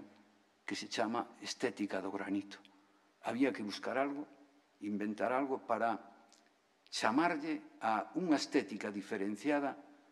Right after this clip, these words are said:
de uns cuantos galegos que reaccionaron frente á xeneración precedente, que era a dos regionalistas, que estaban ligado,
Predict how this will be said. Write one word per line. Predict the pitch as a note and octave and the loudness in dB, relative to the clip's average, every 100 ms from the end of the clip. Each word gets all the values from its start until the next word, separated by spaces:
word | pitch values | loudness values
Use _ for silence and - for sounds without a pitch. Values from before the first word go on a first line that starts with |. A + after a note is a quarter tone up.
| _ _ _ - | _ _ _ -6
de | G#2+ | 4
uns | D3+ D#3 - | 6 6 2
cuantos | C#3 C3+ C3 A2 | 4 4 0 0
galegos | A2+ C#3 D#3 B2 - | 2 2 0 -2 -2
que | C3+ | -2
reaccionaron | G#2+ B2+ A#2 - B2 E3 E3 B2+ | 2 4 4 2 -2 0 0 -2
frente | G2+ C3 A#2 | -2 -2 0
á | A2+ | -2
xeneración | G#2 A2 A2 G2 - D3 A2+ | -2 -4 -2 -2 -2 -4 -4
precedente, | G#2 G2 - A2+ C#3+ C#3+ - | -6 -6 -4 -2 -4 -6 -10
que | A#2+ | -4
era | A#2 F#2+ - - - | -4 -4 -12 -14 -6
a | A2 | -4
dos | G#2+ - | -4 -6
regionalistas, | G#2+ G#2 - G#2+ G#2 G#2 - - - - - - _ _ _ _ _ _ _ - | -4 -4 -2 -2 -2 -4 -6 -8 -10 -14 -16 -20 _ _ _ _ _ _ _ -4
que | |
estaban | G#2 - B2+ B2+ | -2 2 2 2
ligado, | A#2 A2+ B2 B2+ C3+ | 0 -2 -2 0 -2